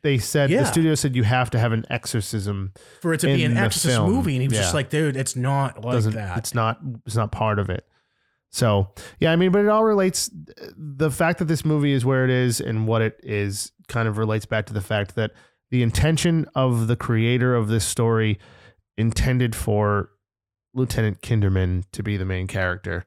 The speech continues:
Speaker 2: Right.
Speaker 1: And instead of allowing the story to be told the way that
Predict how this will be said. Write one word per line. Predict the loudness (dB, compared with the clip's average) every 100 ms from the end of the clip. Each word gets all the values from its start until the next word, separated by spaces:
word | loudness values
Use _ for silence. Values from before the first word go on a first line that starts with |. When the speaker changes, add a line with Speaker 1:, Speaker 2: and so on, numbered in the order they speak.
| -4
Speaker 2:
Right. | -2 -2 -8 -12
Speaker 1:
And | -4 -2 0 -2 -4 -6
instead | -6 -4 -2 -2
of | 0 -4 -8
allowing | -4 -2 0 0 0 0 0 0 -2
the | -2 -2
story | 0 0 2
to |
be | 0
told | -2 0 0 2
the |
way | 2 2 2
that | 0 -2